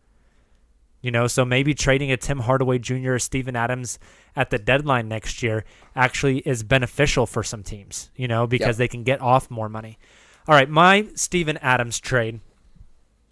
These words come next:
Speaker 1: is, uh, I, I don't know if the other team would do this trade strictly because of the perception of, of them trading away, uh, players and kind of, uh, this idea that they're ruthless in it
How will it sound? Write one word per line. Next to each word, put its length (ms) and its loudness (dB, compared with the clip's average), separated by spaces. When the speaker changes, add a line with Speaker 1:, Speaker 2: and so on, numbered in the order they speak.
Speaker 1:
is, 800 0
uh, 460 2
I, 200 6
I 100 6
don't 220 2
know 120 2
if 80 -2
the 200 -2
other 260 4
team 480 -2
would 220 2
do 160 6
this 180 2
trade 380 2
strictly 500 0
because 400 2
of 100 0
the 100 4
perception 880 -2
of, 320 -2
of 220 0
them 260 2
trading 420 -2
away, 500 0
uh, 280 4
players 640 -2
and 80 -12
kind 240 -2
of, 160 -4
uh, 200 0
this 280 -2
idea 340 -2
that 120 -2
they're 160 0
ruthless 580 0
in 200 -4
it 160 -2